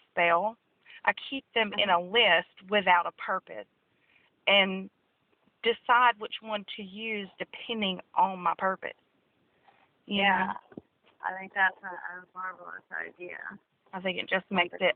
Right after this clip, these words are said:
Speaker 1: a little simpler for me anyways. <laughs>
Speaker 2: Yeah, to have just a, yeah. I think, I think you're right. I think, uh, it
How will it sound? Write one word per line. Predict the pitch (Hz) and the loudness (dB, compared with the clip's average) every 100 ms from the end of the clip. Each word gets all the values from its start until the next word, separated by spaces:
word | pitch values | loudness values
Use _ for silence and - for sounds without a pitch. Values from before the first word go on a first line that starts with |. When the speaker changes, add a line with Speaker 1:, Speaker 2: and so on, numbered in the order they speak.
| _ 160 | _ -2
Speaker 1:
a | |
little | 180 185 175 - | 2 2 2 0
simpler | 196 190 185 170 180 - _ | -4 -2 2 2 2 -4 _
for | 202 | -2
me | 185 220 208 196 208 - - - | 0 0 2 0 -4 -14 -16 -8
anyways. | 220 202 190 185 214 - _ | -4 4 6 4 2 -10 _
<laughs> | 214 - - 277 240 - _ _ | 2 4 4 2 2 -2 _ _
Speaker 2:
Yeah, | 226 226 214 202 - | 10 12 12 10 2
to | 233 | 0
have | 226 214 214 202 214 | 6 6 6 -6 -14
just | 214 - 202 | -14 -12 -14
a, | 196 190 | -12 -8
yeah. | 196 196 202 _ _ _ _ | -6 -6 -8 _ _ _ _
I | 214 | -6
think, | 247 269 247 | -6 -10 -12
I | 247 | -12
think | 269 269 | -12 -10
you're | 247 220 | -8 -4
right. | 220 220 - - | -4 -4 -6 -10
I | 87 | -12
think, | 90 90 _ | -12 -14 _
uh, | 90 87 92 - _ _ _ _ _ _ _ _ 90 | -2 -2 -2 -8 _ _ _ _ _ _ _ _ -6
it | 85 | -6